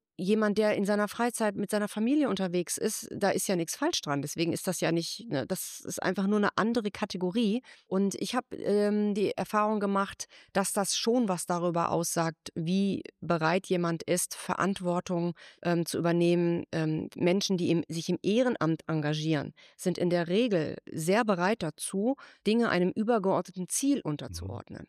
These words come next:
Speaker 1: Und das ist für mich eine ganz wertvolle
Speaker 2: Okay, das, ja,
Speaker 1: Information.
Speaker 2: äh, da,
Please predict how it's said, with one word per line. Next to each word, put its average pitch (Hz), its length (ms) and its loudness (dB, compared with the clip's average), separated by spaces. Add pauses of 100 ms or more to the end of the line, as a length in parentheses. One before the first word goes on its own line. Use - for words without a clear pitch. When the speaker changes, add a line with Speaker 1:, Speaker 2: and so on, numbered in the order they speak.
(160)
Speaker 1:
Und 165 100 -2
das 190 140 -2
ist 190 100 -6
für 202 80 0
mich 233 160 0
eine 208 80 0
ganz 247 240 -2
wertvolle 220 520 -2
Speaker 2:
Okay, 107 60 4
das, - 220 2
ja, 208 220 4
Speaker 1:
Information. 262 220 2
Speaker 2:
äh, - 20 2
da, 180 140 2